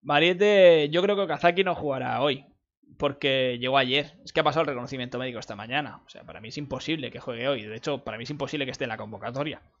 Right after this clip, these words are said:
Estará en el Cartagonova, lógicamente, pero dudo muchísimo que, que puedan, eh, entrar en el,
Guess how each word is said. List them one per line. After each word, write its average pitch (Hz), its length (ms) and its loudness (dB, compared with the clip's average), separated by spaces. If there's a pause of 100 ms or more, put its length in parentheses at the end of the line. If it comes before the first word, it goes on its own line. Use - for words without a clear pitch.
(220)
Estará 123 360 2
en 123 60 0
el 120 80 -2
Cartagonova, 139 580 2
lógicamente, 147 640 0
pero 139 280 -2 (640)
dudo 139 280 -8
muchísimo 123 480 -6
que, 107 640 -6
que 139 120 -10
puedan, 107 360 -8
eh, 107 240 -18 (460)
entrar 127 640 -6
en 110 120 -18
el, 85 360 -18